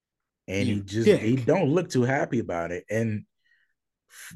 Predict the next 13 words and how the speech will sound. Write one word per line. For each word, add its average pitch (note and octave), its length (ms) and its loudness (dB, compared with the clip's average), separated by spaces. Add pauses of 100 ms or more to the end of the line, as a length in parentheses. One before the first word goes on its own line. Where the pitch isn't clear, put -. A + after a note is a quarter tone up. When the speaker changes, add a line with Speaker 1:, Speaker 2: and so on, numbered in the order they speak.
Speaker 1:
we D#3+ 140 2
know F3 240 4
from D#3 260 -2
the C3 80 2
past, C#3+ 500 -4
from A2+ 460 -4 (320)
him C3+ 260 0
and A#2 160 0
Jay A#2+ 440 2
trying G#2 300 -4
to F#2+ 80 -4
get F#2 100 -4
along, F2+ 460 -4